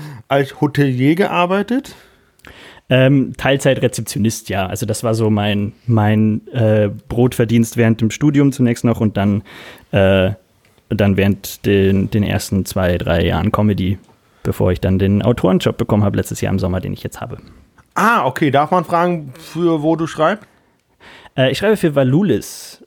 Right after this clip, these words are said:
Speaker 2: Äh, das ist,
Speaker 1: Ah,
Speaker 2: ähm,
Speaker 1: Valulis kennt man. Kannst du gerne erläutern, ja?
Speaker 2: Ja, genau. Das ist ein, ein Funk-YouTube-Kanal, also ein öffentlich-rechtlich, ähm, ein öffentlich-rechtliches Format, das aber aktuell ausschließlich auf YouTube stattfindet.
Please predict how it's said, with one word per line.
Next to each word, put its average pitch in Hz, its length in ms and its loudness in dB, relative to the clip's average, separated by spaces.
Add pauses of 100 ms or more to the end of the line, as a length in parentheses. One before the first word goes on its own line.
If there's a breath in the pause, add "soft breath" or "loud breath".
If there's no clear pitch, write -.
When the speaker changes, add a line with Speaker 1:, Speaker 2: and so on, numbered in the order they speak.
Speaker 2:
Äh, 113 260 -4
das 110 220 -8
ist, 123 80 -8
Speaker 1:
Ah, 214 600 2
Speaker 2:
ähm, 175 60 0
Speaker 1:
Valulis 202 420 0
kennt 190 180 -2
man. 131 160 -2
Kannst 185 200 -4
du 196 40 -4
gerne 180 300 2
erläutern, 143 580 -2
ja? 110 200 -4 (460)
Speaker 2:
Ja, 160 140 0
genau. 151 240 0
Das 123 100 0
ist 143 120 -4
ein, 131 260 4
ein 120 260 0
Funk-YouTube-Kanal, 170 1400 -2
also 123 180 0
ein 117 160 0
öffentlich-rechtlich, - 1000 -2 (100)
ähm, 117 500 2 (580 soft breath)
ein - 100 -4
öffentlich-rechtliches 123 600 2
Format, 110 440 0
das - 180 -4
aber 110 360 0
aktuell 110 320 -2
ausschließlich 117 420 0
auf 107 100 -2
YouTube 151 260 -2
stattfindet. 135 540 0